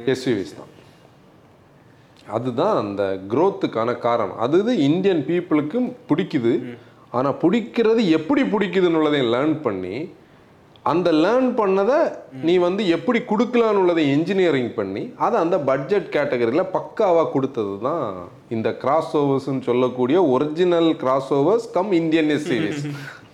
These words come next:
Speaker 2: <laughs>
Speaker 1: இல்லையா? இன்னைக்கு செக்மெண்ட்ஸ் வைஸாவே நம்ம பார்க்கலாமே. மிட் சைஸ் எஸ் யு வி செக்மெண்ட் என்ன லுக்ரேட்டிவா
Speaker 2: ம்.
Speaker 1: இருக்குது.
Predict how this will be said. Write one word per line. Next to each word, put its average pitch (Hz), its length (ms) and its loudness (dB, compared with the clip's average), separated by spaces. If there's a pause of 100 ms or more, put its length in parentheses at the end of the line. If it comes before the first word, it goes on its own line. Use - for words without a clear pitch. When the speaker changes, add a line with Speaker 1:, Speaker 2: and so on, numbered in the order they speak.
(240)
Speaker 2:
<laughs> - 680 -20
Speaker 1:
இல்லையா? 107 360 -2
இன்னைக்கு 131 580 0
செக்மெண்ட்ஸ் 160 400 -4
வைஸாவே 107 380 -2
நம்ம 95 280 -6
பார்க்கலாமே. 90 440 -6 (760)
மிட் 185 180 0 (100)
சைஸ் 165 220 0
எஸ் 117 200 -6
யு 113 60 -4
வி 98 100 -6 (100)
செக்மெண்ட் - 400 -16 (800)
என்ன 202 300 -2
லுக்ரேட்டிவா 127 800 0
Speaker 2:
ம். - 20 -6
Speaker 1:
இருக்குது. 87 380 -14